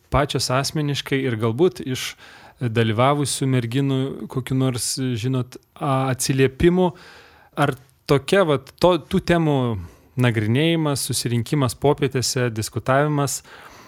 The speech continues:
ar padeda kažkaip labiau susigaudyti, mm, labiau atsirinkti būtent tose karštai vykstančiose diskusijose visuomenėje? Nes,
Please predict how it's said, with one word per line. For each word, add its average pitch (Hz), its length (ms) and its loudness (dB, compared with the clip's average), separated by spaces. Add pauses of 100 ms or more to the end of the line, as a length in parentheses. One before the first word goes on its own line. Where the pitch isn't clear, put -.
(280)
ar 135 300 2 (360)
padeda 170 360 4
kažkaip - 500 -2
labiau 139 1120 2
susigaudyti, 143 1400 0 (460)
mm, 123 1000 -4
labiau 139 640 2
atsirinkti 147 960 0 (240)
būtent 139 400 0
tose 143 540 0
karštai 135 540 -2
vykstančiose 123 1000 -4
diskusijose 117 800 -4
visuomenėje? 104 800 -2
Nes, 104 280 -8